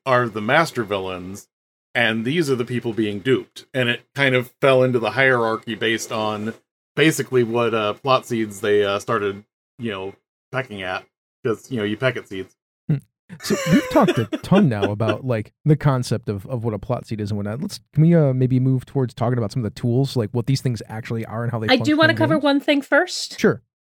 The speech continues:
Speaker 3: Um, I also wanna talk about, uh, remi-, letting G Ms know,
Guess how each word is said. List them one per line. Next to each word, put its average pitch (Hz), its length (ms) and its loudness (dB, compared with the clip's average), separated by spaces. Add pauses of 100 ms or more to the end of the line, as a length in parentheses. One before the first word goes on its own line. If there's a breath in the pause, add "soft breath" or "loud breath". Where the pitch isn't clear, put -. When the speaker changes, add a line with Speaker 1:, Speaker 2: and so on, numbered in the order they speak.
(120)
Speaker 3:
Um, 254 320 4
I 262 100 6
also 330 260 2
wanna 294 200 2
talk 262 280 -2
about, 226 440 4
uh, 202 300 2 (440)
remi-, 277 380 4
letting 294 320 0
G 285 200 2
Ms 247 160 0
know, 240 180 2